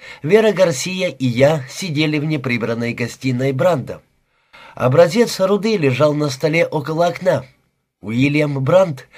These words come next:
которого я знал в Мексике как Билла Холлидея, вполне оправился от последствий неприятного часа,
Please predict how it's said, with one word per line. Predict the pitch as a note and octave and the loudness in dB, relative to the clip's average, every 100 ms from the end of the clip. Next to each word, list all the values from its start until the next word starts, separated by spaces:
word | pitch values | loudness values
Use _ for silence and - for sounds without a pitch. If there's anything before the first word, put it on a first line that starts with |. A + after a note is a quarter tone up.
| - - | -20 -2
которого | E3 F#3 G#3 G3 | 0 2 2 2
я | F#3 | 0
знал | D#3 D#3+ E3+ | 2 4 4
в | D3 | 2
Мексике | B2 B2+ - B2+ C3 | -2 -4 -6 -4 -4
как | B2+ B2 A2 | -2 -2 0
Билла | B2+ C3 C3 | 0 0 0
Холлидея, | G3+ F#3 C3 G#2 F#2 D#2+ - | 0 0 -2 -4 -6 -10 -16
вполне | _ C3 C3+ F3 G#3+ | _ 4 4 2 -2
оправился | - C#3 B2+ B2+ A#2+ A#2 - A2+ | 0 -2 2 2 2 -6 -2 -2
от | - | -2
последствий | A#2 - B2+ C3 C3 - C3+ | -6 -4 0 0 -2 -2 0
неприятного | C3 C3 A#2+ A2+ A2 B2 A#2 | 0 0 -2 -2 -2 0 0
часа, | B2 D3 D3+ - D#3 C3 | 0 2 2 2 -4 -4